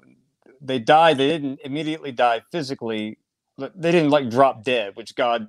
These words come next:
has done to other people. Even in the book of Genesis, you know, Onan dropped dead,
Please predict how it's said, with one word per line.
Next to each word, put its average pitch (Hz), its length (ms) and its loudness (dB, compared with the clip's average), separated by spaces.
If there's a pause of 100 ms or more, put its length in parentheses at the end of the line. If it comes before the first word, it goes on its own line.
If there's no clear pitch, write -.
has 107 160 -14
done 117 180 -8
to 107 100 -10
other 110 140 -14
people. 107 400 -10 (300)
Even 233 180 4
in 165 80 2
the 143 80 -2
book 131 140 -2
of 107 60 -4
Genesis, 131 480 -2
you 117 60 -10
know, 110 200 -8
Onan 113 260 -8
dropped 107 280 -6
dead, 101 340 -6